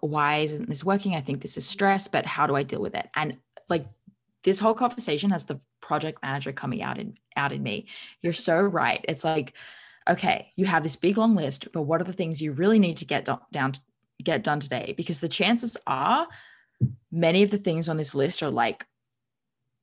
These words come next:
relics from a different day and a different bunch of ideas that you had that don't need to be done today. You put it on your to-do list because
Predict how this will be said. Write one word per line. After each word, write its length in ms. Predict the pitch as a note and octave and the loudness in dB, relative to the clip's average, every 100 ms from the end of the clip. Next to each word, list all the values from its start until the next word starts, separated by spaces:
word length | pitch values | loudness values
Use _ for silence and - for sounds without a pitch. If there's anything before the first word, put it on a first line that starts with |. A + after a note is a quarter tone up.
| - | -8
relics 500 | E3 F#3 G3 G3+ - | 4 6 6 4 -2
from 180 | - F3+ | 0 0
a 40 | |
different 420 | C#3+ E3+ - D3 | 0 -2 -2 -4
day 300 | C3+ D3+ D3+ | 2 4 4
and 80 | D3+ | 0
a 40 | D3 | -2
different 400 | D#3 D#3 C#3+ - _ _ - | -4 -2 -4 -6 _ _ 0
bunch 300 | D3+ D3 C#3+ | 0 0 0
of 60 | |
ideas 360 | D3 C#3 C#3+ D3 | 0 0 -2 -4
that 120 | E3+ | -4
you 100 | D3 | -6
had 300 | C#3 B2 D3+ | -2 0 0
that 280 | - - C#3 | -2 -4 -2
don't 280 | D#3 D#3 - | 0 0 -2
need 240 | C#3+ C3+ | -2 -4
to 80 | D#3 | -2
be 80 | D3+ | -2
done 240 | C3 C3+ | -2 -2
today. 360 | D#3 G3 A#3 C4 - - | 0 2 2 0 -10 2
You 160 | G3+ G3+ | 4 4
put 260 | - C4 | 4 2
it 140 | - - | 2 2
on 240 | F3 F#3+ G#3 | 4 6 6
your 100 | F3 | 4
to-do 340 | F3+ D#3+ D3+ | -2 -2 0
list 320 | C#3+ C#3 - | 2 2 0
because 440 | D3+ C#3 C3+ C3+ | -8 -4 -4 -4